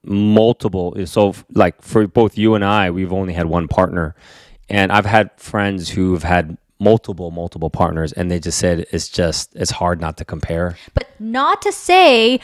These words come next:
Speaker 2: you can't have a happy sex life
Speaker 1: That's true.
Speaker 2: if you've
Speaker 1: That's true.
Speaker 2: had multiple partners. I mean, I don't think it's, you know, condemnation for everybody
Speaker 1: Yeah.
Speaker 2: who's had multiple sex partners.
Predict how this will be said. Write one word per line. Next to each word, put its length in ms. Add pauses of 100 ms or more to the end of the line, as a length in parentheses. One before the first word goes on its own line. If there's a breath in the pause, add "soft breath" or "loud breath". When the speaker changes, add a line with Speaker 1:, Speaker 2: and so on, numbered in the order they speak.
(140)
Speaker 2:
you 120
can't 400
have 480
a 60
happy 440
sex 380
life 140
Speaker 1:
That's 240
true. 260
Speaker 2:
if 220
you've 80
Speaker 1:
That's 200
true. 140
Speaker 2:
had 260
multiple 320
partners. 480
I 60
mean, 140
I 80
don't 320
think 280
it's, 300
you 140
know, 160
condemnation 1040
for 140
everybody 320
Speaker 1:
Yeah. 60
Speaker 2:
who's 160
had 120
multiple 300
sex 200
partners. 540